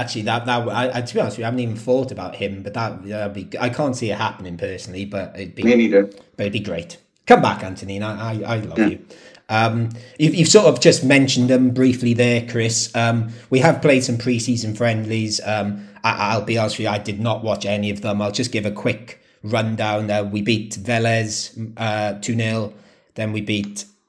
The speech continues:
Speaker 1: uh, Sevilla two, two nil. Then we lost in the same day. We lost three nil to Alcorcón and then drew one one with Almeria. Uh, Johnny, did, did you watch any of them?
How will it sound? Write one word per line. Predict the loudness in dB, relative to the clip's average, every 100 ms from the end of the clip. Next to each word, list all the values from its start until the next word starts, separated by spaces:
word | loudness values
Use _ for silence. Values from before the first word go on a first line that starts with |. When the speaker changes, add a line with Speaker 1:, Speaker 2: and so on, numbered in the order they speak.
| -8
Speaker 1:
uh, | -4 -2 -2
Sevilla | 0 6 8 8
two, | 8 6 6
two | 6 4
nil. | 6 6 4 0 2
Then | 4
we | 4
lost | 2 2 -2 -2
in | -2
the | 0
same | 2 2 2 2
day. | 0 0
We | -2 -2
lost | -4 -4 -8 -12
three | -4 0 2
nil | 2 -2
to | -6 -4
Alcorcón | -6 -6 -4 2 4 2 -4 -14 -20 _ _ -4
and | -2 0 0
then | 0
drew | 0 0 0
one | 0 -2 0
one | 0 -2
with | -4 -4 -4
Almeria. | -4 -4 -6 -4 -4 -4
Uh, | -4 -6 -6 -10 -20 _
Johnny, | -2 0 2 -2
did, | -4 -10 -10
did | -6
you | -2 0
watch | -2 -2
any | -2 -2 -2
of | -2
them? | -4 -6 -14